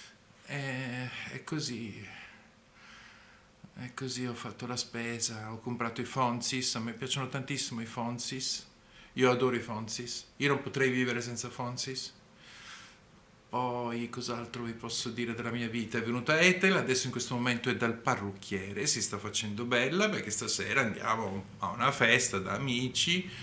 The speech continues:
dalla mia amica Eli Mook, e mi post festeggiano. Ma a me queste cose non piacciono molto perché non è più il mio compleanno, però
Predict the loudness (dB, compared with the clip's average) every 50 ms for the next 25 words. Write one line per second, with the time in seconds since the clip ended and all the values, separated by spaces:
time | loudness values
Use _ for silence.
0 | -10 -10 -10 -8 -4 0 0 0 2 2 0 2 2 0 0 2 2 2 4 4
1 | 4 4 4 4 2 2 0 -2 -4 -6 4 6 6 6 6 2 -6 -6 -6 -6
2 | -6 -6 -2 6 6 8 8 8 4 4 2 8 10 10 12 12 10 8 4 4
3 | 2 2 4 4 4 4 4 4 4 4 2 4 4 4 4 4 4 2 -2 -2
4 | -8 -14 -18 -20 -20 -20 -20 -20 -20 -20 -20 -20 -20 -20 -20 -20 -20 -20 -20 -2
5 | 8 8 10 10 12 10 10 8 8 4 6 4 4 4 6 6 6 4 6 6
6 | 4 4 6 4 2 2 2 2 2 2 2 2 -2 -2 0 0 0 0 2 2
7 | 2 2 6 6 6 6 6 2 2 2 0 -2 0 2 2 2 2 2 -2 -2
8 | -2 0 4 6 8 10 8 8 6 2 -6